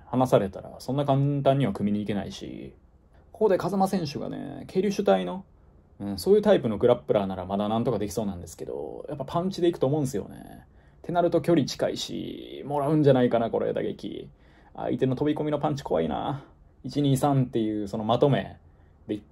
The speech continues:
発もらっちゃうんじゃないかな。まあ、組めたらいいんですけど、組めんのかな。うん、組んだら結構差があると思うんだけどな、寝技に行ったらね。でも、そこまでいけるのかっていうところっすよね。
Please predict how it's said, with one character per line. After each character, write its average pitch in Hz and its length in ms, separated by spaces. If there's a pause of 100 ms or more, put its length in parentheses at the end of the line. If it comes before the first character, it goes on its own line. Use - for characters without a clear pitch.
発 123 200
も 120 100
ら 135 80
っ 139 100
ち 151 100
ゃ 143 40
う 139 40
ん 131 60
じ 113 40
ゃ 104 40
な 104 100
い 104 60
か - 100
な。 - 380 (360)
ま 160 100
あ、 - 40
組 185 200
め 202 40
た 196 100
ら 117 140
い 120 60
い 131 40
ん 135 80
で 107 80
す - 100
け 107 100
ど、 98 320
組 - 140
め - 40
ん 208 60
の 175 100
か 117 80
な。 110 340 (760)
う 123 240
ん、 123 40
組 226 220
ん 311 40
だ 480 100
ら 349 80
結 - 220
構 123 120
差 156 140
が 156 80
あ 143 40
る 139 80
と 135 60
思 170 100
う 196 40
ん 160 40
だ 120 80
け 110 60
ど 92 120
な、 90 280
寝 101 120
技 104 180
に 101 80
行 101 80
っ - 20
た 98 140
ら - 100
ね。 62 400 (720)
で 101 80
も、 98 80
そ 113 120
こ 147 80
ま 120 100
で 95 80
い 101 60
け 143 100
る 139 80
の 101 100
か 87 120
っ - 20
て - 220
い 85 60
う - 20
と 92 80
こ 98 80
ろ 101 80
っ - 20
す - 180
よ - 120
ね。 52 420